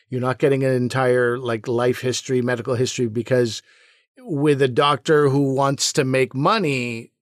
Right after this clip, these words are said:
those are all losing, right? This is, now you're spending a lot of time with somebody getting all this information, whereas you can just be like, "Oh yeah, your penis doesn't, doesn't work. Here's something that will make it work." So I imagine.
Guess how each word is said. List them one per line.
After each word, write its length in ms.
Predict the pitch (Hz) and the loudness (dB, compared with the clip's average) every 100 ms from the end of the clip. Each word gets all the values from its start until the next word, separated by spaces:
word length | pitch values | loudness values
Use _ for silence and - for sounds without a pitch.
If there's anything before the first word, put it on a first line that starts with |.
| - | -6
those 320 | 123 151 143 | 2 2 4
are 160 | 135 | 4
all 280 | 131 123 120 | 4 4 2
losing, 720 | 123 139 120 131 120 120 160 | 2 2 2 0 0 -6 -6
right? 300 | 131 123 147 - | -2 -2 -2 -10
This 280 | 123 120 | -10 -8
is, 60 | 135 | -4
now 180 | 131 135 | -2 0
you're 100 | 131 | 0
spending 240 | - 127 | -2 -2
a 40 | 113 | 0
lot 300 | 120 120 117 | 2 2 0
of 80 | |
time 540 | 110 135 123 113 104 98 _ _ _ _ | -2 -2 0 -2 -4 -6 _ _ _ _
with 160 | 131 117 | -2 0
somebody 320 | 143 120 117 | 0 -2 -2
getting 280 | 120 123 120 | -2 0 -2
all 140 | 117 | -2
this 180 | 110 120 | -4 -6
information, 640 | 110 123 143 185 120 110 | -4 -2 -2 -2 -4 -4
whereas 280 | 113 113 110 | -4 -4 -4
you 80 | 113 | -4
can 100 | 113 | -6
just 160 | 113 | -6
be 100 | 127 | -4
like, 160 | 117 120 | -4 -4
"Oh 100 | 202 | -4
yeah, 220 | 175 113 107 - | -2 -4 -10 -14
your 220 | 127 127 | -8 -6
penis 340 | 113 135 143 - | -4 -4 -4 -2
doesn't, 460 | 143 143 143 - | -2 -4 -6 -6
doesn't 320 | - 131 139 | -4 -2 -2
work. 360 | 127 175 208 - | 0 0 0 -8
Here's 420 | - 151 143 135 - | -4 0 0 0 -4
something 380 | - 127 127 | -4 -4 -4
that 120 | 117 120 | -4 -4
will 140 | 113 | -6
make 220 | 107 101 | -6 -10
it 80 | 113 | -12
work." 320 | 101 95 _ | -12 -16 _
So 280 | - 123 107 | -18 -12 -12
I 80 | 113 | -10
imagine. 500 | 131 139 131 127 113 | -12 -14 -16 -18 -18